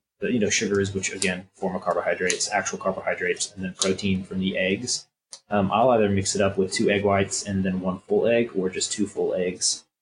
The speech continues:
um, knowing that the protein from the, uh, egg whites is not processed as well without actually yolk as well. Um, I have learned and read.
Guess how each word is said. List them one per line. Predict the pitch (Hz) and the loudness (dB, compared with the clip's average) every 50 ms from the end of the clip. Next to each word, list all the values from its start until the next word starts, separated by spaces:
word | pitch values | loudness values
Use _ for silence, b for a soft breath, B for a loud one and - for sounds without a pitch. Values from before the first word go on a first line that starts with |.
| _ _ _ _ - | _ _ _ _ -6
um, | 92 92 90 92 90 90 | -4 -2 -2 0 -2 -2
knowing | 92 92 90 90 87 | -2 -2 -2 -2 -4
that | 87 85 - - | -4 -6 -6 -6
the | 95 | -8
protein | - - - - - 104 98 95 - 98 95 92 90 90 92 | -10 -8 -6 -2 0 0 0 0 0 0 0 0 0 -2 -6
from | 95 - _ - 92 90 90 - - | -10 -12 _ -8 -6 -6 -6 -6 -4
the, | 92 90 87 85 85 85 - _ _ _ _ _ _ _ _ _ _ _ _ _ _ _ _ - | -4 -2 -2 -4 -6 -10 -14 _ _ _ _ _ _ _ _ _ _ _ _ _ _ _ _ -4
uh, | 82 78 78 78 - | -2 0 0 0 0
egg | 107 110 104 95 95 | 2 2 2 2 2
whites | 95 87 90 87 - | 2 2 2 0 -2
is | 104 95 95 | -4 -2 -2
not | 90 82 - | -2 -2 -2
processed | - - 90 87 - - - 85 85 - - - | 0 0 2 2 2 0 0 0 0 0 0 0
as | 101 98 98 | -2 0 2
well | 95 95 90 87 | 2 4 4 4
without | 92 98 - - - - | 2 2 2 2 2 2
actually | 90 87 - - - - - - 143 - _ _ _ _ _ _ _ - | 2 0 0 -2 -4 -2 -2 -4 -4 -6 _ _ _ _ _ _ _ -10
yolk | 139 98 104 107 101 101 98 - - - | -4 0 4 4 4 4 4 0 -2 -4
as | 98 95 - - | -4 -4 -2 0
well. | - 92 90 - 98 113 151 151 - _ _ - | 0 2 2 2 2 0 0 -2 -6 _ _ -4
Um, | 95 98 92 92 92 95 95 95 98 98 _ _ _ _ _ _ _ _ _ - | -2 0 0 0 0 0 -2 -2 -4 -6 _ _ _ _ _ _ _ _ _ -2
I | 95 | 0
have | 101 98 98 | 0 2 2
learned | 95 98 95 98 104 123 135 - - _ _ _ | 2 2 2 2 2 0 -2 -4 -6 _ _ _
and | - 98 98 92 | -4 -2 -2 -2
read. | 90 92 92 95 120 151 151 | 0 0 0 0 0 -2 -4